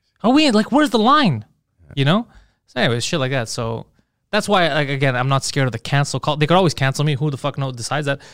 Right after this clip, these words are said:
But I don't have, as a human being, like, I don't have a shame, like,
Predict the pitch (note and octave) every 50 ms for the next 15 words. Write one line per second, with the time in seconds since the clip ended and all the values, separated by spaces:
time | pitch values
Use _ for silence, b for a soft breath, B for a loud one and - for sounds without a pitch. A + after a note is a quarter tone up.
0 | B B - C#3 D3 D#3+ F3+ E3+ D3 E3 E3+ F3 D#3 - C3+ B2 C3 - - -
1 | F3 F3+ D#3+ C#3 C#3 E3 F3 D3+ B2 C#3+ D3 D3+ C#3+ - D#3 C#3+ C3 C3 B2+ B2
2 | A#2+ A#2 b b b b b b - - - - - E3 D3+ D3+ D3 C3+ B2+ A#2+
3 | A#2 A2+